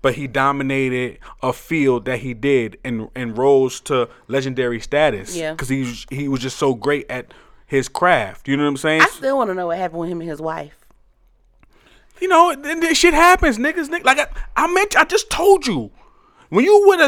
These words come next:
Speaker 1: a, a, a, a moment of influence and star power, shit happens, nigga. He probably fucked around, did it, whatever, whatever. Divorce. She got bread.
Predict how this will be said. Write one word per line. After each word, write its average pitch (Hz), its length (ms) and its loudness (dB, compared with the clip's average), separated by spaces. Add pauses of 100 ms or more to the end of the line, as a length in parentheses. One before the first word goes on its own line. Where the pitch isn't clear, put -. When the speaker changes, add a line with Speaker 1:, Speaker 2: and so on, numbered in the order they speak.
(140)
Speaker 1:
a, 226 60 0
a, 247 180 2
a, 226 160 4 (160)
a 196 40 8
moment 262 320 4
of - 60 -8
influence 247 340 2
and 208 80 -4
star 254 260 4
power, 202 460 6 (800)
shit 349 260 4
happens, 269 640 2
nigga. 330 440 2 (140)
He 262 180 -4
probably 294 260 2
fucked - 300 0
around, 311 560 4 (300)
did 294 120 2
it, 320 100 2
whatever, 285 360 4
whatever. 285 480 4 (120)
Divorce. 302 920 4 (320)
She - 260 -4
got 262 280 2
bread. 233 400 4